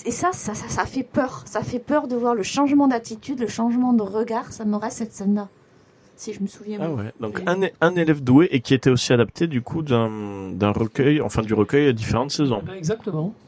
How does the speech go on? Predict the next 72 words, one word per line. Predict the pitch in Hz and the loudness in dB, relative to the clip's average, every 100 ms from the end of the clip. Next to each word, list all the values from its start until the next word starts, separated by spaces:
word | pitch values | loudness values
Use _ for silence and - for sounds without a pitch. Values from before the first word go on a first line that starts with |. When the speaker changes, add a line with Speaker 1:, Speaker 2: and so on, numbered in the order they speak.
| _ - | _ -12
Speaker 3:
Exactement. | 160 190 - 156 | -8 -4 -2 -2
Speaker 2:
Donc, | 190 | 0
Speaker 3:
C'était | 202 190 | 0 2
dans | 202 | 0
Speaker 2:
euh, | 202 | -2
Speaker 3:
les | |
différentes | 190 208 - 170 | -4 -8 -6 -6
saisons, | 170 160 147 185 | -6 -10 -10 -12
ouais. | - - - | -16 -10 -2
Speaker 2:
Eh | |
ben, | 98 | 0
dis | 95 92 | 0 -2
donc, | 110 | 0
ben, | 107 | 0
ce | - 98 | 2 0
recueil, | 90 - 143 120 | 0 0 -2 -2
il | 98 | -6
enferme | 98 - - 113 107 101 | -10 -14 -8 -6 -6 -4
quelques | 104 - | -4 -2
pépites | - 165 - 117 - | -2 -2 -2 -4 -6
du | 101 98 | -8 -8
coup. | - 147 170 - _ _ _ 165 | -6 -6 -6 -12 _ _ _ -14
Speaker 3:
Euh, | 175 175 175 | -10 -8 -8
si | 160 175 | -8 -6
mes | 165 | -6
souvenirs | 185 165 156 | -2 -4 -2
sont | 160 | -4
bons, | 196 | -2
bah, | 233 180 | -4 -6
il | |
y | 175 | -6
a, | 170 | -6
il | 165 | -6
y | |
a | |
Stand | 156 185 175 | -4 -2 -2
By | 180 | -2
Me | 202 285 | -2 -2
qui | 214 | -4
est | |
aussi | 175 - | -8 -8
dans | 175 170 | -4 -4
différentes | 180 - 160 165 | -4 -8 -6 -6
saisons. | - 165 104 | -8 -4 2
Speaker 2:
Ouais. | 190 117 220 | 2 2 -4
Speaker 3:
Et, | 151 | -6
euh, | 147 147 151 151 | -4 -2 -4 -4
non, | 175 | -2
je | 185 | -2
crois | 190 | -4
qu'il | 226 220 | -6 -6
y | |
a | |
que | 240 | -4
du | 233 | -4
bon, | 208 185 180 208 180 | -2 -2 -2 -4 -6
hein, | |
euh, | 185 190 185 185 | -8 -8 -10 -10
dans | 180 | -10
ce, | - 175 | -12 -12
dans | 170 165 | -10 -8
ce | 156 | -8
bouquin. | 185 | -8
Speaker 2:
C'est | - 98 - | -2 -2 0
ouf. | 101 - - 302 | -2 -2 -8 -8
Speaker 3:
Il | 196 | -4
Speaker 2:
Ouais, | 101 | 0
Speaker 3:
est | |
très, | 101 | 2
Speaker 2:
ouais. | 226 | 2
Speaker 3:
très | 214 | 0
bon. | 196 180 | -2 -6